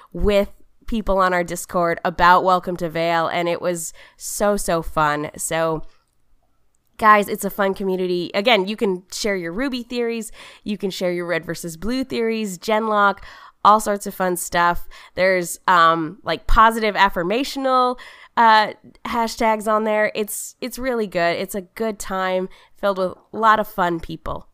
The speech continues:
There are other ways you can support us, too. Uh, you can definitely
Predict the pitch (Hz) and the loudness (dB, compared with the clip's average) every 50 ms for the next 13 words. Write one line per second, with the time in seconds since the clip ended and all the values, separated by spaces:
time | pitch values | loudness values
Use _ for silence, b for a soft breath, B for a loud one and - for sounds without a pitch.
0 | _ _ _ - 339 349 359 359 - - 330 339 381 370 339 330 320 302 320 - | _ _ _ -4 0 0 0 0 2 2 0 0 0 -4 -4 -6 -6 -8 -8 -8
1 | 320 285 - 330 285 - 311 302 294 294 302 - - - - - 523 571 427 285 | -10 -10 -10 -12 -10 -6 -6 -6 -4 -6 -6 -8 -10 -12 -6 -2 0 0 0 0
2 | 226 - - - 220 220 220 220 - - 214 214 226 226 - - 247 240 220 233 | -2 -4 -2 0 0 2 2 0 -2 -6 -8 -8 -8 -8 -6 -6 -6 -4 -4 -6
3 | 214 226 220 - 240 233 - - - 226 226 226 220 226 220 | -8 -8 -8 -8 -10 -10 -10 -10 -10 -10 -8 -8 -8 -10 -10